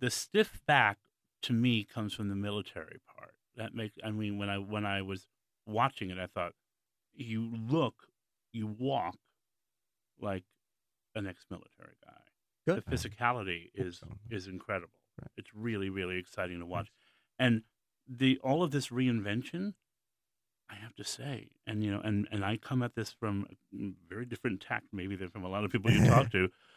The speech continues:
Speaker 1: This is why I dig it,
Speaker 2: Okay.
Speaker 1: because it's not anchored to all this stuff. I don't feel like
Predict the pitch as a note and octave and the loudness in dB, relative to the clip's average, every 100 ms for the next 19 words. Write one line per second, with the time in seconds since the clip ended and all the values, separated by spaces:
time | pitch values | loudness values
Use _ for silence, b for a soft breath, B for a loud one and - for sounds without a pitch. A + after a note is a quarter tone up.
0 | b b _ - A2+ D3 A2+ G2 F#2+ G2 | b b _ -8 -6 -4 -6 -8 -10 -10
1 | F#2+ G2 A2 - - _ _ G#2+ - G#2 | -10 -10 -10 -12 -20 _ _ -6 -2 0
2 | F#2 - - G#2+ - G#2+ A2 - _ G2+ | 0 0 -6 -8 -4 0 0 -2 _ -4
3 | G#2 A2 F2+ - - G2 F#2+ F#2+ - - | -2 -2 -2 -6 -6 -4 -2 -4 -6 -4
4 | G2+ - _ - C3+ D#3 C#3 - C#3+ D3 | -4 -4 _ 4 6 6 2 -2 2 2
5 | B2 F#2 E2+ | 4 2 0